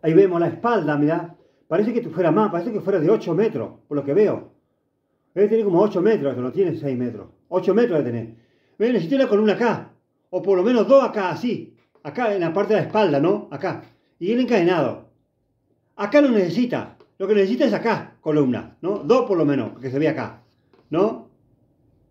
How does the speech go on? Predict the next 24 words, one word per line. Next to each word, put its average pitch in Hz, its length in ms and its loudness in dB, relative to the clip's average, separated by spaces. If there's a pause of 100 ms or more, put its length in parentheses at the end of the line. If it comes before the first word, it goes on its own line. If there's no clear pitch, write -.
(880)
Ahora, 226 300 4
si 233 180 -2
hay 349 140 6
divisoria, 214 520 0
si 180 120 -4
est-, - 260 -6
si 208 140 -6
estuviera 233 340 0
el 180 140 4
baño 202 300 2
acá, 170 180 -4
el 156 100 -2
baño, 196 300 0
un 139 100 0
baño 190 300 0
acá, 175 340 -6 (220)
y 160 160 -2
pared 175 420 2
divi-, 170 300 -4
dividida, 160 480 -4
eh, 165 260 -6
tiene 202 220 0
buena 185 260 0
contención, 160 680 0